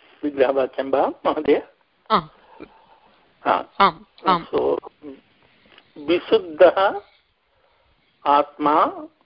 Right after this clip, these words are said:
Speaker 1: यस्य सः।
Speaker 2: आ, विशुद्धः आत्मा यस्य सः।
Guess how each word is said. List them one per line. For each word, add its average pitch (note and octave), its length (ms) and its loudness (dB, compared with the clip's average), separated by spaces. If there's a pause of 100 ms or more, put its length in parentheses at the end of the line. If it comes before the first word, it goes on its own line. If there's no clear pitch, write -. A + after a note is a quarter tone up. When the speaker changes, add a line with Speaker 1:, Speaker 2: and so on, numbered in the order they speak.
(680)
Speaker 1:
यस्य D#3 440 0 (100)
सः। A#2+ 280 -2 (760)
Speaker 2:
आ, E3+ 400 -6 (380)
विशुद्धः G3+ 800 -2 (360)
आत्मा F3 680 0 (360)
यस्य E3 360 -2
सः। - 340 -2